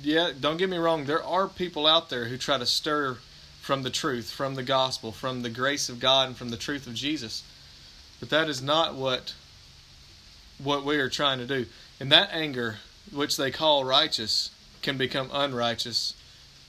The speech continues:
when they're constantly pointing their fingers at other people instead of leading people to the one and only Christ Jesus. So that's on that one. We had another question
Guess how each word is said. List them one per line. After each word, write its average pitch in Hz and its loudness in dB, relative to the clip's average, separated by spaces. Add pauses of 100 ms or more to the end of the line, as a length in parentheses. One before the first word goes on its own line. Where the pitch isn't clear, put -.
(140)
when 139 4
they're 131 0
constantly 139 2
pointing 143 -4
their 127 -2
fingers 123 -4
at 113 -2
other 123 0
people 107 -6
instead 120 -2
of 113 -4
leading 117 -4
people 104 -8 (280)
to 127 -8
the 113 -6
one 110 -2
and 110 -6
only 104 -6
Christ 107 -4
Jesus. - -6 (1700)
So 107 -4 (100)
that's 123 -2
on 117 0
that 110 0
one. 104 -8 (1000)
We 135 -2
had 139 2
another 147 0
question 127 -4